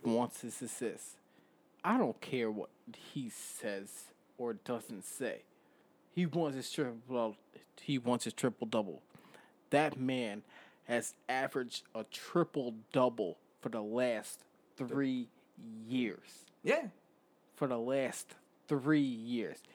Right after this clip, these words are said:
Speaker 2: He's pretty
Speaker 1: He
Speaker 2: good.
Speaker 1: don't care who's on his team. He doesn't care. And as far as, what's the other motherfucker?
Speaker 2: <laughs> James Harden?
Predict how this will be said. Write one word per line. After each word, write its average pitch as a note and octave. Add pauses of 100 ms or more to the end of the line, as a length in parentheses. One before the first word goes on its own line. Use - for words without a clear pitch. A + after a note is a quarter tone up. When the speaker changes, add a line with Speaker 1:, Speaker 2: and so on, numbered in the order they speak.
Speaker 2:
He's -
pretty -
Speaker 1:
He G#3+
Speaker 2:
good. -
Speaker 1:
don't B2+
care A2 (120)
who's C3
on G#2
his G#2
team. A#2+ (1080)
He G#3+
doesn't A2
care. A#2+ (600)
And C3
as B2
far C#3+
as, - (1800)
what's G#2
the B2+
other A#2+
motherfucker? D#3
Speaker 2:
<laughs> -
James G3+
Harden? A3+